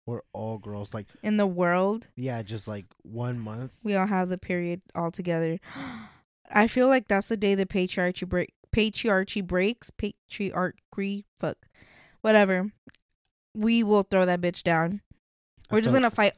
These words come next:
Speaker 2: all the men in that bitch and just take over.
Speaker 1: I feel like that's when, what happens whenever there's a red moon.
Speaker 2: And then Kris Jenner is gonna be the president.
Speaker 1: Okay.
Speaker 2: <laughs> What did Megan say? "My, my pussy's so famous,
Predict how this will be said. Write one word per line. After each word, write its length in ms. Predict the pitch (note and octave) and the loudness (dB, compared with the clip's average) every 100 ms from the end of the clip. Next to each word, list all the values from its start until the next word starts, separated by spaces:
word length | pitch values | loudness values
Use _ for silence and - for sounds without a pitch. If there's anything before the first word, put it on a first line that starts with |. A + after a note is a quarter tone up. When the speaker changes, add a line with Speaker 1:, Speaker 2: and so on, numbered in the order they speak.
| - | 4
Speaker 2:
all 200 | F#3+ G3+ | 6 6
the 100 | G3 | 2
men 180 | F#3 F3+ | 0 -2
in 120 | F3 | 0
that 160 | E3+ F3 | 0 0
bitch 260 | E3+ - | -2 -2
and 180 | F#3 F3 | -2 2
just 200 | E3+ - | 2 0
take 240 | - F3+ E3 | -2 -4 -2
over. 360 | D#3+ D#3+ F3+ - _ - | -6 -4 -6 -10 _ -6
Speaker 1:
I 80 | C#3 | -2
feel 160 | B2 | 4
like 160 | C#3 B2 | 4 4
that's 200 | A#2 A2 | 0 0
when, 200 | A#2 A2 - | -2 -4 -8
what 140 | - A#2 | -2 0
happens 440 | A2+ A2 A2+ A2 | 2 0 -2 -4
whenever 360 | G#2 G#2 G2+ G2+ | -4 -4 -4 -4
there's 240 | G2 F#2+ | -4 -4
a 40 | F2 | -4
red 200 | F#2 F#2 | -6 -6
moon. 320 | F#2+ F#2+ G2 - - _ _ _ _ _ _ | -6 -6 -8 -14 -20 _ _ _ _ _ _
Speaker 2:
And 160 | G#3+ G#3+ | -4 -2
then 160 | G3+ | -2
Kris 260 | G3 A3+ G#3 | 0 0 2
Jenner 280 | G3+ G3 G3 | 2 2 2
is 100 | F#3 | 0
gonna 180 | F#3+ F3+ | -2 -2
be 120 | F3+ | -2
the 60 | F3 | 0
president. 480 | F3 E3+ E3 D#3+ - - - - | 0 0 -2 -4 -10 -20 -6 4
Speaker 1:
Okay. 800 | F#3 B3+ B3 B3 A#3 A#3 A3+ C4 | 6 6 4 4 4 2 2 -2
Speaker 2:
<laughs> 560 | - C#4+ - - - - | -4 -12 -12 -18 -18 -2
What 100 | D4 | 2
did 80 | D#4 | 4
Megan 260 | D4+ C#4+ | 2 0
say? 380 | C#4+ D4+ D4 D4 - - - _ _ _ _ | -2 2 2 2 -4 -20 -20 _ _ _ _
"My, 420 | A#3 A#3+ A#3+ A#3 - _ | 2 4 4 4 -2 _
my 260 | G#3+ A#3 A3 | -8 -2 0
pussy's 440 | - C4 - B3 | 2 0 0 -6
so 220 | - B3+ | -2 -2
famous, 880 | B3+ - A#3 B3+ C4 C4 - - - | 0 0 2 2 0 0 -2 -8 -10